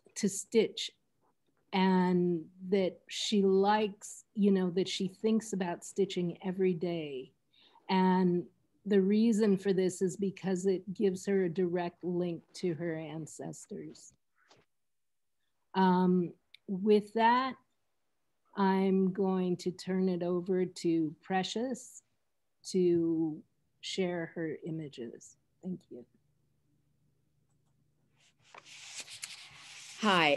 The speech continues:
Speaker 2: everyone. Uh, first, I would like to thank Karen for this, uh, invitation to talk about my work. I am Precious, daughter of Rachel, daughter of Lena,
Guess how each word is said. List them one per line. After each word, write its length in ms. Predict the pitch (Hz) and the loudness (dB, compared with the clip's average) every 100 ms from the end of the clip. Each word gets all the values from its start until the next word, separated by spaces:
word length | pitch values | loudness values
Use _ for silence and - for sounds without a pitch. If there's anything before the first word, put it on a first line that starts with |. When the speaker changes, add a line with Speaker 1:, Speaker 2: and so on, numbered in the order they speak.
| - | 2
Speaker 2:
everyone. 640 | 151 147 135 139 139 160 156 - - | 0 2 0 0 0 -2 -6 -12 -4
Uh, 220 | 151 147 | 0 0
first, 720 | - - 202 254 285 - - - - - | -2 4 4 4 0 -8 -12 -20 -12 2
I 120 | 170 | 4
would 160 | 170 165 | 4 4
like 280 | 165 175 - | 4 2 2
to 200 | 196 165 | 0 2
thank 340 | - 180 - | 4 2 2
Karen 380 | - 160 151 151 | 0 0 2 -2
for 140 | 151 | -2
this, 420 | 147 165 170 - - | 2 2 0 -10 -6
uh, 160 | 143 135 | -4 0
invitation 640 | 165 170 180 151 139 143 | 0 0 2 2 2 -2
to 100 | 135 | -4
talk 280 | 143 143 131 | -2 -2 -2
about 180 | 135 120 | -2 -2
my 140 | 131 | -2
work. 400 | 131 107 - - - _ - - - - _ _ _ - | -2 -4 -8 -12 -20 _ -20 -20 -20 -20 _ _ _ 0
I 280 | 180 214 240 | 4 6 6
am 360 | - 214 214 | 6 6 6
Precious, 640 | 214 208 147 - 127 147 - | 2 4 4 2 -6 -6 -8
daughter 540 | 127 160 175 196 202 | 2 4 6 4 2
of 200 | - 151 | 0 2
Rachel, 460 | 139 135 - 143 190 - _ _ _ _ _ - | 4 2 2 -6 -6 -14 _ _ _ _ _ 0
daughter 240 | 165 160 | 4 6
of 140 | 151 131 | 6 4
Lena, 400 | 156 170 214 | 4 4 2